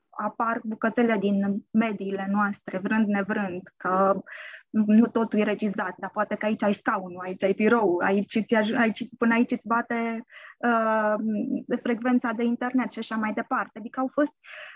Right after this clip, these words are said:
uh, uh, există acolo o, o bucățică foarte caldă și, uh, îmbrățișătoare, ca să spun așa, uh, din fiecare dintre noi.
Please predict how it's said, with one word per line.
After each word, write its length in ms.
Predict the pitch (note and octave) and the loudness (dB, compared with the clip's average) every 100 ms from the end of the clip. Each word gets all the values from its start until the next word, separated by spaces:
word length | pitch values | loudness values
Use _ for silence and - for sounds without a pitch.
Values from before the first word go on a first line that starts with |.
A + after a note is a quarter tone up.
| - | -2
uh, 280 | B3 B3 B3+ - | -2 0 -2 -2
uh, 240 | B3+ - - _ | -4 -6 -14 _
există 500 | - B3 B3+ E4 - D#4+ | -2 4 6 6 4 2
acolo 280 | C#4 C#4 C4+ | 4 4 4
o, 260 | B3 A3+ - | 4 0 0
o 40 | A#3 | 0
bucățică 560 | G#3+ A#3+ A3 C4+ C#4 C4+ | 0 0 0 0 0 0
foarte 340 | C4+ C4 C4 | -2 -2 -6
caldă 600 | - B3+ A#3+ G#3 G3 G3 G#3+ | -4 -2 -2 -4 -2 -2 -2
și, 280 | - G#3+ G#3 | -6 -8 -4
uh, 280 | A3 G#3 G3+ - | 0 4 4 6
îmbrățișătoare, 1300 | A3+ A3+ A3+ - G#3 G#3 - B3 G#3 F3+ F#3+ F#3 G3 _ G#3+ G#3+ | 6 6 4 -2 -4 -2 2 2 2 -2 -4 -4 -6 _ -8 0
ca 160 | G3+ | 0
să 120 | G3+ | 0
spun 280 | G#3 _ A3 | -6 _ 0
așa, 520 | G3+ G3+ G3 G3 G3 G#3 - - - _ | 0 0 0 2 2 0 -8 -20 -20 _
uh, 420 | G#3+ G#3 G3 F#3+ - | 4 6 8 4 2
din 260 | G3+ A#3 | 4 4
fiecare 540 | A#3 C#4 B3+ B3 A3+ G3 | 6 6 6 2 2 0
dintre 380 | F#3+ F#3 - F3+ | -4 -6 -4 -4
noi. 320 | F3+ D#3+ F#3+ | -2 -4 -6